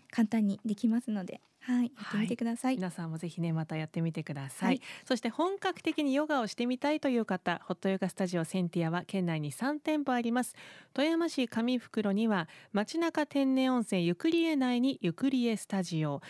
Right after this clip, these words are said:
Speaker 2: 射水市太閤の湯内には射水スタジオ、そして砺波スタジオがあります。すべてのスタジオにシャワールーム、パウダールームがあります。またヨガマット、タオルも用意されていますので、とってもね、あの、楽ですよね。
Speaker 1: はい。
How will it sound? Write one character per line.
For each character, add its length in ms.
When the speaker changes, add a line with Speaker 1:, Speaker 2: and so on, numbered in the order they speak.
Speaker 2:
射 100
水 180
市 180
太 300
閤 160
の 120
湯 100
内 240
に 120
は 220
射 80
水 300
ス 100
タ 160
ジ 180
オ、 140
そ 140
し 80
て 160
砺 120
波 220
ス 80
タ 140
ジ 160
オ 60
が 100
あ 40
り 140
ま 120
す。 120
す 140
べ 100
て 80
の 160
ス 60
タ 160
ジ 100
オ 80
に 220
シ 120
ャ 40
ワ 160
ー 40
ル 140
ー 20
ム、 140
パ 180
ウ 80
ダ 160
ー 40
ル 100
ー 60
ム 100
が 80
あ 60
り 100
ま 100
す。 120
ま 80
た 100
ヨ 140
ガ 140
マ 120
ッ 80
ト、 200
タ 180
オ 60
ル 80
も 200
用 200
意 60
さ 120
れ 120
て 100
い 100
ま 100
す 140
の 80
で、 120
と 100
っ 20
て 140
も 120
ね、 160
あ 120
の、 160
楽 260
で 100
す 220
よ 80
ね。 340
Speaker 1:
は 60
い。 60